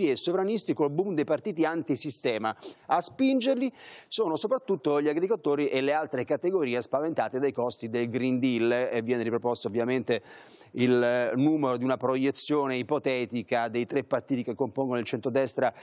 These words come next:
in Europa. Tutto questo perché nel frattempo sta divampando la rivolta, eh, non solo in Germania ma anche in Francia, dei cosiddetti trattori,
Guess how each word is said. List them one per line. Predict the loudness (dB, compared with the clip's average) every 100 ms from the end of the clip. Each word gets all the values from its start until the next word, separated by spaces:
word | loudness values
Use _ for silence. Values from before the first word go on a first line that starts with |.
| -20 -18 0
in | 2 2
Europa. | 2 2 0 -2 -2 -2 -2
Tutto | 0 0
questo | 0 0 0 0
perché | 0 -2 0 2 2 0
nel | 0 0
frattempo | -2 0 -2 0 -2
sta | 0 -2
divampando | 0 -2 0 0 2 2
la | 2
rivolta, | 2 2 0 0
eh, | -2 -2
non | -4 -4
solo | 0 2 2
in | -2
Germania | 0 0 -2 -2
ma | -4
anche | -2
in | -6
Francia, | 0 -2 0 0 -2
dei | 2 -2
cosiddetti | 0 -2 0 -2 -2
trattori, | -4 -4 0 2 2 0